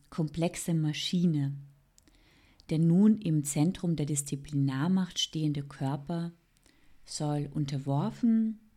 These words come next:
ausgenützt, umgeformt und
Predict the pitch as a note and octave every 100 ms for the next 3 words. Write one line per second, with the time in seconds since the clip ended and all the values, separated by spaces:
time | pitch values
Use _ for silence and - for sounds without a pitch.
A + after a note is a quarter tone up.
0 | _ - _ _ _ _ C#3+ D#3+ - -
1 | E3 E3 - - - _ _ _ _ _
2 | - F3 F3+ E3 - D3+ C#3 C#3+ D3 -
3 | - D3 C#3+